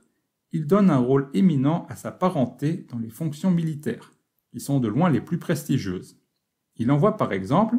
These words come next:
David Comnène défendre Thessalonique face aux Normands en mille cent quatre-vingt-cinq. Il privilégie aussi les proches de sa maîtresse Théodora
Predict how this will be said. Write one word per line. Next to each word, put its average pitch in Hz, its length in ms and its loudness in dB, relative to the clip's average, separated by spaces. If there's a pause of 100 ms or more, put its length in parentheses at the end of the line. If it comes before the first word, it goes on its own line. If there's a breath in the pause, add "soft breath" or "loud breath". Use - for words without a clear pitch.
(420)
David 190 380 2
Comnène 147 460 0
défendre 110 460 -4
Thessalonique 170 680 -2
face - 280 -12
aux 127 80 -2
Normands 107 560 0
en 117 60 -2
mille 131 180 0
cent 175 160 -4
quatre-vingt-cinq. - 720 -4 (960)
Il 233 160 4
privilégie 175 600 2
aussi 196 640 0
les 120 100 0
proches 208 320 -2
de 117 80 -6
sa - 180 -10
maîtresse 135 600 -4
Théodora 127 840 -2